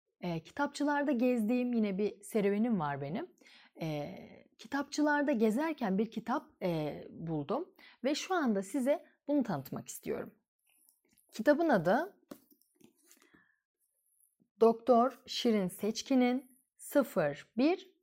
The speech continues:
Başla kitabı. Şimdi, e, kitabın kapağında da gördüğünüz gibi Doktor Şirin Seçkin yazıyor. Fakat, e, birden fazla, e, doktorun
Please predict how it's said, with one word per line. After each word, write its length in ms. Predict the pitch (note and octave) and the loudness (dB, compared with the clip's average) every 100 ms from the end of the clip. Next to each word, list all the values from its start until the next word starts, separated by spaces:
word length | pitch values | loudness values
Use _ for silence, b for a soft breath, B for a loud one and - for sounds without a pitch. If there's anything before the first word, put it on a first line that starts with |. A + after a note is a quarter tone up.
| - | 2
Başla 500 | G3 - - D3 B2+ _ _ _ | 2 2 -4 -6 -6 _ _ _
kitabı. 420 | E3 E3 C#3+ - _ B B B B B | -4 -4 -4 -10 _ B B B B B
Şimdi, 460 | - C#4 C4+ C4 - | -4 0 0 -2 -2
e, 380 | F#3 F3 D#3+ - | -2 0 -4 -8
kitabın 520 | - - A#3 C4 - - _ _ - | -10 -2 2 2 0 -12 _ _ -18
kapağında 520 | - A3+ A#3 A3+ A#3 A#3 | -4 -2 2 2 4 4
da 40 | |
gördüğünüz 640 | G#3 G#3+ G#3 A#3 A#3 A#3 | 4 4 4 4 4 2
gibi 240 | F3 D#3+ D#3+ | -2 -2 0
Doktor 380 | F#3 F#3+ B3 | 0 2 2
Şirin 340 | B3 - A#3 B3 | 2 -2 -2 -2
Seçkin 520 | - G#3+ - C4+ B3+ | -2 -4 -4 -2 0
yazıyor. 460 | G3+ D#3 D3+ - E4+ | 2 0 -4 -4 -2
Fakat, 340 | D#4 - D#4 F4 _ B B B - | -4 -4 -8 -12 _ B B B -2
e, 340 | F3 E3 D#3 - - _ G3+ | 0 0 -4 -10 -16 _ -6
birden 460 | F#3 G#3+ B3+ D#4 | -2 0 2 0
fazla, 640 | D#4 B3+ G#3+ G3 G#3+ D#4 - _ _ | 0 2 2 2 0 -2 -2 _ _
e, 240 | - E3 D#3 | -10 -6 -2
doktorun 640 | F#3 - - B3 C4 D4+ | -4 -4 -2 0 0 -2